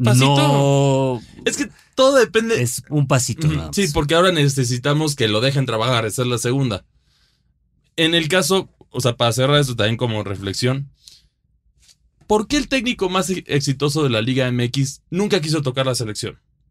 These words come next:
Speaker 1: Me refiero al técnico más exitoso, sabemos que es el Tuca Ferretti.
Speaker 2: Ujú, ujú, ujú.
Speaker 1: Porque n-, le imponen jugadores y él lo que menos quiere es que se metan en su trabajo.
Speaker 2: Así es.
Speaker 1: Por eso nunca estuvo en la selección, solo acordó de emergencia y por eso dijo,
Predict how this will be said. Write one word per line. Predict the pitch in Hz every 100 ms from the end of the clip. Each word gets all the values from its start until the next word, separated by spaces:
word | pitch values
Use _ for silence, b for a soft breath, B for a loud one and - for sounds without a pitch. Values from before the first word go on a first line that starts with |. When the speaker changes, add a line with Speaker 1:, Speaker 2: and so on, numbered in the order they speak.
| _ _ _ _ _ _
Speaker 1:
Me | 139
refiero | 135 139 165
al | 165
técnico | 147 170 160 143
más | 139 143
exitoso, | 139 113 131 131 120
sabemos | 107 110 110
que |
es | 110
el | 104
Tuca | 107 101
Ferretti. | 123 156 143 120
Speaker 2:
Ujú, | 123 143 120
ujú, | 110 127
ujú. | 123 110 123 _ _ _ _ _ -
Speaker 1:
Porque | 226 220 233
n-, | 220 220 143
le | 180
imponen | 202 202 226 247 214
jugadores | 165 185 208 214 180
y | 190
él | 208
lo | 196
que | 170
menos | 160 190 190
quiere | 151 190
es | 185
que | 160
se | 156
metan | 165 151 170
en | 147
su | 139
trabajo. | 135 147 165 117 95
Speaker 2:
Así | 82 98
es. | 82 - 143
Speaker 1:
Por | 185 226
eso | 226 226
nunca | 226 214
estuvo | 208 214
en |
la | 208
selección, | 156 143 143 190
solo | 190 208
acordó | 196 143 147
de | 180
emergencia | 160 117 113 151 165
y |
por | 131 117
eso | 139
dijo, | 131 135